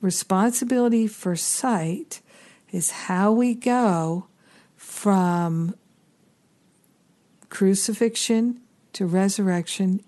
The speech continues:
in our mind. That is exactly what he's telling us here. This is how we liberate. We choose resurrection instead of crucifixion. And we do it by taking responsibility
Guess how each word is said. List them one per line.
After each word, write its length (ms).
in 340
our 380
mind. 560
That 140
is 180
exactly 960
what 120
he's 220
telling 360
us 180
here. 320
This 220
is 140
how 200
we 200
liberate. 720
We 180
choose 840
resurrection 1120
instead 480
of 200
crucifixion. 1000
And 160
we 140
do 280
it 220
by 160
taking 460
responsibility 1120